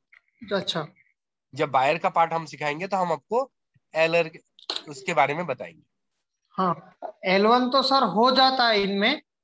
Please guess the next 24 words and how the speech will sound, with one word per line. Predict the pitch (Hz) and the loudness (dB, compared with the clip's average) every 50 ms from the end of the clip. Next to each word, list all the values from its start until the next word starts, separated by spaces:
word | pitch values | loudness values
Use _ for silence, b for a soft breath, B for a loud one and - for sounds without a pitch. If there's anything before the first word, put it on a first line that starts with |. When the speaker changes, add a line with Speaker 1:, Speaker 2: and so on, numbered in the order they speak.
| _ 196 | _ -8
Speaker 1:
लेकिन | 214 208 254 247 226 | -6 -4 -4 -4 0
Speaker 2:
हाँ। | 202 | 0
Speaker 1:
बायर, | 202 214 233 262 262 - - - _ - - - _ 208 196 | 0 0 0 -2 -4 -8 -14 -20 _ -20 -20 -20 _ -4 -2
buyer | 208 214 226 247 262 | 0 0 0 0 -2
बोलता | 254 254 254 262 262 269 262 | -2 -2 -2 -2 0 0 0
है | 269 269 | 0 0
कि | 269 254 | 0 -2
हमको | 233 240 240 240 - 262 | -2 -2 -4 -6 -8 -6
compare | - 233 240 247 240 277 269 262 | -4 -4 -4 -2 -2 -2 -2 -2
करके | 262 - 233 220 196 - 202 | -2 -4 -6 -6 -6 -8 -8
दो। | 165 160 151 - _ _ _ _ _ _ - | -10 -10 -14 -18 _ _ _ _ _ _ -6
Speaker 2:
हाँ, | 139 156 170 185 | 0 2 4 4
वही | 175 156 156 147 160 190 208 | 4 2 0 0 0 -2 -4
compare | - - 151 143 143 135 165 170 185 185 | -2 -2 -4 -4 -4 -4 -2 -2 -2 -2
कैसे | 180 160 139 139 - 180 | -2 -4 -4 -4 -6 -6
करने | - - 143 143 143 147 143 | -6 -6 -6 -4 -4 -6 -4
का | 143 135 | -2 -2
है | 127 123 120 | -2 -2 -2
ना, | 131 147 | -2 -2
वो | 175 202 220 220 208 | -2 -2 -4 -6 -6
वहाँ | 180 143 143 139 135 - | -6 -4 -4 -6 -4 -6
पे | 170 | -8
हम | 147 156 147 - | -8 -6 -6 -6
आपको | 151 - _ - 208 | -6 -6 _ -16 -16